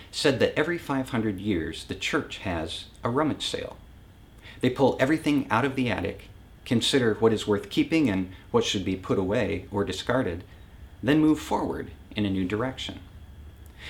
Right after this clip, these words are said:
She cited the Great Schism that occurred around one thousand C E, during which the Orthodox Church split from the Roman Catholic Church, as well as the Reformation that occurred around fifteen hundred C E, during which the Protestant Church emerged from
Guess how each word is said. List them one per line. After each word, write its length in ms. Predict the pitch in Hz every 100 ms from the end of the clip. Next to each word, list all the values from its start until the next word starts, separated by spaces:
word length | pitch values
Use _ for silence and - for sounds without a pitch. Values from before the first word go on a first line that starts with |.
| -
She 160 | -
cited 360 | 151 170 151 131
the 40 |
Great 260 | 117 139 131
Schism 480 | - 151 - 92 87
that 100 | 98
occurred 320 | 98 107 101
around 320 | 98 104 104
one 160 | 101 104
thousand 500 | 101 104 107 104 95
C 200 | - 110
E, 400 | 92 127 113 87
during 420 | - 101 95 95
which 320 | 104 101 -
the 160 | 104 95
Orthodox 640 | 117 120 95 87 85 -
Church 320 | - 95 -
split 280 | - 98 87
from 160 | - 92
the 80 |
Roman 280 | 90 90 80
Catholic 400 | - 85 85 76
Church, 440 | - 80 85 - - - - - -
as 180 | 120 110
well 240 | 123 165
as 140 | 139 -
the 80 |
Reformation 720 | 113 117 - 120 165 - 78 80
that 100 | 90
occurred 380 | - - 92
around 400 | 98 90 92 95
fifteen 480 | 92 - 160 - 82
hundred 320 | - 90 87
C 240 | 87 - 87
E, 340 | 90 90 101 - - - -
during 240 | 101 104
which 200 | 113 113
the 60 | -
Protestant 600 | - 185 185 113 - -
Church 360 | - 87 - 98
emerged 480 | 87 82 76 -
from 340 | - - 87